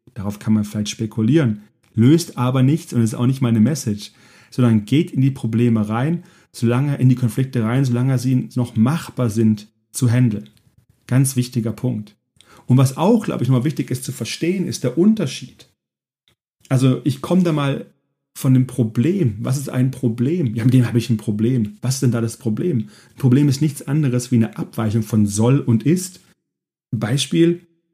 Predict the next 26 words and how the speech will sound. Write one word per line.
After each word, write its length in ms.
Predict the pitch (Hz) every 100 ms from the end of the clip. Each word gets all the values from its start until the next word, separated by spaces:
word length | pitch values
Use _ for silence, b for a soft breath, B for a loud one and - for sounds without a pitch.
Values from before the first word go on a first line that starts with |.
| _ _
ich 180 | 135 127
soll 220 | 135 117
fünf 520 | 127 - - 175 175 147
Euro 240 | 131 147
in 60 | 151
der 120 | 139
Kasse 360 | - 147 170
haben, 380 | 147 156 170 175 _ _
hab 240 | 120 113 -
zehn 220 | 123 120
Euro 240 | 135 147
drin. 440 | 147 160 185 208 _ _ _ -
Okay, 500 | 107 - 131 185 - _ _ _ _
ist 180 | 123 -
ein 60 | 127
Problem, 480 | 117 107 113 156 -
ein 60 |
positives 520 | 107 117 120 131 139 139
Problem, 360 | 151 139 165
ist 140 | 139 120
ein 120 | -
Abweich 480 | 110 127 123 135 -
von 200 | 117 104
soll 340 | 101 104 117
und 240 | 127 123
ist. 460 | - 180 - -